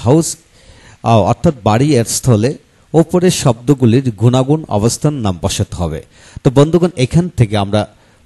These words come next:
পুরো বিষয়টি বুঝে নেব যে এখানে বেলাল এর স্থলে এরূপ শব্দগুলো বসাতে হবে এবং বাড়ি এর স্থলে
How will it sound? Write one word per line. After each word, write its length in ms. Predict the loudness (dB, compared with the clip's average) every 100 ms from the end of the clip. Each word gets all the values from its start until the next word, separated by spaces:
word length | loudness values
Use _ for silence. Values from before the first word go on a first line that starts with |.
| _
পুরো 220 | 4 4
বিষয়টি 440 | 4 0 -2 -2 -2
বুঝে 360 | 0 0 0
নেব 320 | 0 -2 -4 -6 -8
যে 240 | -4 -2 -2
এখানে 400 | -4 -2 -2 -6 -12 _ -20 -20 -8 2
বেলাল 340 | 4 4 2 0
এর 180 | -2
স্থলে 460 | -2 -4 -2 0 0 0
এরূপ 300 | 2 2 0
শব্দগুলো 560 | -4 -6 -4 -2 -2 -2
বসাতে 380 | -2 -2 -2 0
হবে 280 | 0 -2 -6 _ _ _ _ -20 -6
এবং 320 | -2 0 -2 -2
বাড়ি 260 | 0 2 0
এর 240 | 0 -2
স্থলে 520 | -2 -2 0 2 0